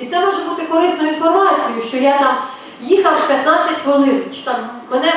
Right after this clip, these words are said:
везли тридцять хвилин від того місця, де я був. А, бо, можливо, буде шанс, е, дізнатися, тобто чи сповістити, що я там,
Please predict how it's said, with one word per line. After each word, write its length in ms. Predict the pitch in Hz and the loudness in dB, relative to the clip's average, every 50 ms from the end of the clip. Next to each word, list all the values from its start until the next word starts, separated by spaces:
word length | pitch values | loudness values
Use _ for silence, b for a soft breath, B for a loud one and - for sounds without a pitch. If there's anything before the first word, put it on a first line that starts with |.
| - - | 0 0
везли 400 | 285 302 302 302 254 254 247 247 | 0 0 0 0 -2 -2 -4 -4
тридцять 420 | - 269 277 285 285 285 269 - 233 | -2 -2 0 0 0 -2 -4 -6 -4
хвилин 340 | 233 247 277 285 302 285 226 | -2 0 0 0 -2 -4 -6
від 140 | 226 - - | -8 -4 0
того 280 | 269 247 247 233 233 269 | 0 2 2 0 -2 -4
місця, 260 | 277 - - 262 208 - - | -6 -8 -8 -10 -10 -8 -4
де 240 | 233 247 247 240 240 - 202 | -4 -2 -2 -2 -4 -6 -6
я 200 | 226 226 226 - - 190 | -6 -4 -4 -6 -8 -8
був. 220 | 226 233 196 - - - B B B B B B B B B B | -8 -8 -8 -8 -10 -12 B B B B B B B B B B
А, 260 | 226 226 226 226 302 330 - - - 277 | -2 0 0 0 0 -2 -6 -8 0 2
бо, 160 | 277 277 277 | 2 2 4
можливо, 440 | 277 269 - 302 359 359 339 302 277 | 2 0 0 2 2 2 2 0 0
буде 200 | 285 285 269 269 | -2 -2 -2 -4
шанс, 520 | 269 294 294 302 320 330 311 - - - | -4 -2 0 2 2 2 0 0 -2 -6
е, 540 | - - 240 247 247 240 233 233 226 226 214 220 | -6 -2 0 0 2 2 0 0 -2 -4 -6 -6
дізнатися, 520 | 233 254 262 330 330 - - - 214 - - 208 - | -6 -2 2 2 2 2 2 -2 -4 -4 -8 -8 -8
тобто 300 | - - - - - - | -10 -10 -10 -10 -8 -6
чи 120 | 262 247 | -6 -6
сповістити, 680 | 247 - - 269 269 269 269 - - 359 349 285 254 | -6 -4 -4 -2 -2 -2 -2 -2 -2 -2 -2 -2 -4
що 140 | - - 240 | -6 -6 -4
я 120 | 254 269 269 | -4 -4 -2
там, 160 | 240 233 | -4 -4